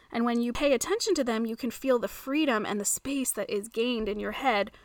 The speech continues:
for real creation, because you're not choosing the operating system for your creativity each and every time. Operating assumptions for other creative processes might look like the following. You may have just choose a preferred medium,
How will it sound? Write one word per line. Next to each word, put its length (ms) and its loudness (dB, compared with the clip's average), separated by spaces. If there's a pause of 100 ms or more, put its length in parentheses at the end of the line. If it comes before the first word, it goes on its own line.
(220)
for 180 0
real 320 4
creation, 640 -4
because 380 -2 (280)
you're 120 0
not 200 4
choosing 420 2
the 120 -6
operating 460 2
system 360 -2
for 140 -6
your 140 -2
creativity 760 -4
each 160 -6
and 80 -4
every 240 -8
time. 460 -8 (720)
Operating 420 6
assumptions 440 2
for 100 -10
other 160 4
creative 400 -2
processes 540 -2
might 220 -2
look 180 -4
like 160 -4
the 80 -8
following. 580 -6 (540)
You 320 -2
may 240 0
have 400 2 (240)
just 240 -2
choose 280 2
a 60 0
preferred 400 2
medium, 500 -2